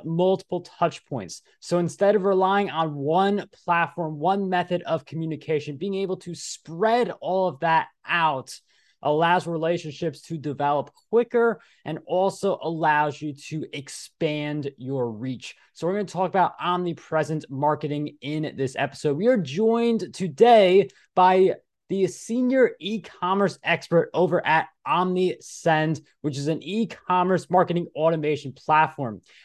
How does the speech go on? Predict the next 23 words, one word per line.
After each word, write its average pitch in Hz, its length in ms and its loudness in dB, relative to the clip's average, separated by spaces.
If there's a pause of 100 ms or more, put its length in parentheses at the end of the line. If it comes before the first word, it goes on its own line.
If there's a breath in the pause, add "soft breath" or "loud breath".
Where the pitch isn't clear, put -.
Our 170 160 6
guest 190 280 0
has 202 100 -2
spoken 190 320 2
at 180 140 -2
several 240 580 4
e-commerce 202 560 -4
events 165 460 -4 (260 soft breath)
and 160 120 -2
has 170 200 0
been 175 180 -2
published 190 500 2
and 247 220 0 (140)
quoted 269 500 6 (220)
in 156 180 -4
top 208 420 4
retail 175 540 0
and 147 240 -4
business 151 480 0
publications. 135 1040 -4 (240 soft breath)
He 175 120 2
has 170 120 2
helped 180 340 2